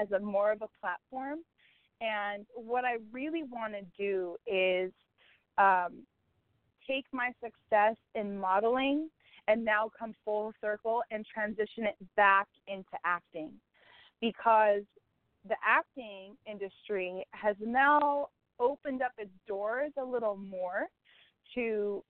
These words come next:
looking at different sizes and not thinking that, you know, only a plus size girl plays the best friend. You know, now we have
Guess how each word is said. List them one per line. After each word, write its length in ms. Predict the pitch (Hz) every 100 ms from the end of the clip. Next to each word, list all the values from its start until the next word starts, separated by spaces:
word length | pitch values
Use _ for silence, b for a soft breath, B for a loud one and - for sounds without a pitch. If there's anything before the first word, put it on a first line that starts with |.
| -
looking 460 | 208 302 359 302
at 160 | 240 208
different 340 | 214 233 208 -
sizes 520 | 202 190 214 269 294 269
and 160 | 208 196
not 280 | 202 202 208
thinking 340 | 226 220 202
that, 280 | 190 175 170 - _ -
you 80 |
know, 320 | 202 175 175 185 _ _ -
only 320 | 277 269 247
a 100 | 214 -
plus 140 | 214 -
size 240 | 214 214 214
girl 340 | 220 208 202 202 -
plays 200 | 208 185
the 80 | 180
best 200 | 160 165 _
friend. 280 | 165 143 - _ b b b -
You 80 | 208
know, 100 | 180
now 280 | 202 226
we 160 | 226 233
have 160 | 214